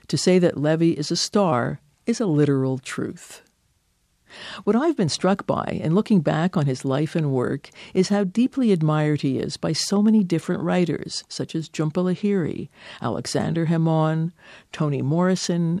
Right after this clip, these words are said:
Philip Roth, Edmund de Waal, Siddhartha Mukherjee, the list goes on.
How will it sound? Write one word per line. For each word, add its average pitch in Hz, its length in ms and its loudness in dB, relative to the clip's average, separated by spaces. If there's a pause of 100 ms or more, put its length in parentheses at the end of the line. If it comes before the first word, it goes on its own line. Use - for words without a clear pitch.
(100)
Philip - 380 -4
Roth, 180 600 -6 (100)
Edmund 123 320 -4
de 110 100 -4
Waal, 175 540 0 (160)
Siddhartha 139 560 -4
Mukherjee, 185 800 0 (220)
the 180 100 2
list 196 320 0
goes 180 240 2
on. 117 560 -4